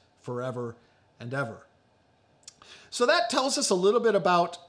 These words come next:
the devil and, and some of that stuff maybe you'd heard before. You're familiar with those passages and, and what they tell us about the devil and his origin and his end. Um, but then there's another couple passages that I'm gonna read for you. And these next two passages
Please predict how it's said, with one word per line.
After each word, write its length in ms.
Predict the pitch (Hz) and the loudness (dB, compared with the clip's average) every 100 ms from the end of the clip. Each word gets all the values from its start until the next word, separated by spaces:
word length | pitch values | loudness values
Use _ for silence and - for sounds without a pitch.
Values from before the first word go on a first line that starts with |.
| 143 | -10
the 80 | 151 | -2
devil 460 | 151 151 175 185 | 0 2 0 -2
and, 240 | 131 123 123 | -2 -4 -10
and 200 | 139 131 | -8 -8
some 220 | - 165 | -4 -4
of 60 | 170 | 0
that 180 | 170 160 | 0 0
stuff 300 | - 165 160 | 0 -2 -2
maybe 180 | 151 139 | -6 -6
you'd 200 | 123 117 | -8 -6
heard 280 | 196 208 | 0 0
before. 500 | 190 - 190 185 190 | -2 -4 2 4 4
You're 140 | 170 131 | 2 0
familiar 500 | - 127 151 196 202 | -6 -4 0 2 2
with 220 | 190 185 | 0 -2
those 160 | 175 - | -6 -6
passages 680 | 180 175 170 156 170 156 | -4 -2 -2 -4 -4 -4
and, 160 | 131 113 - - - | -4 -8 -16 -20 -16
and 100 | 110 | -8
what 200 | 143 165 | -6 -4
they 100 | 165 | -6
tell 240 | - 170 | -2 -2
us 180 | 170 170 | 0 -2
about 360 | 156 156 147 - - _ | 0 0 0 -8 -20 _
the 100 | 139 | -4
devil 400 | 160 180 185 165 | 0 2 2 0
and 140 | 123 | -4
his 180 | 104 117 - | -8 -10 -6
origin 640 | 180 202 202 185 185 180 | 0 4 4 2 0 -2
and 320 | 151 127 123 117 | -6 -10 -14 -10
his 300 | 131 123 - | -6 -6 -2
end. 440 | 196 202 202 196 - - - - 151 | 0 0 -2 -6 -12 -20 -20 -12 -2
Um, 400 | 151 143 139 139 _ _ | 0 2 -2 -8 _ _
but 200 | 165 165 | -4 0
then 260 | 233 302 302 - | -2 0 -4 -4
there's 440 | 160 196 190 - - | 0 2 0 -6 -4
another 400 | 175 180 277 349 | -2 2 2 2
couple 320 | - 233 180 | 0 -2 -2
passages 640 | 143 143 131 - 117 127 127 | -6 -8 -8 -8 -8 -8 -6
that 140 | 143 | -4
I'm 80 | 143 | -4
gonna 160 | 143 131 | -4 -4
read 280 | 165 185 | -4 -4
for 200 | - 117 | -8 -10
you. 120 | 117 131 | -8 -6
And 80 | |
these 200 | 143 143 | -6 -4
next 400 | 160 233 - - | -2 -4 -2 -4
two 140 | - 240 | -4 -6
passages 760 | 190 165 160 139 135 131 - | -2 -2 -2 -4 -4 -6 -8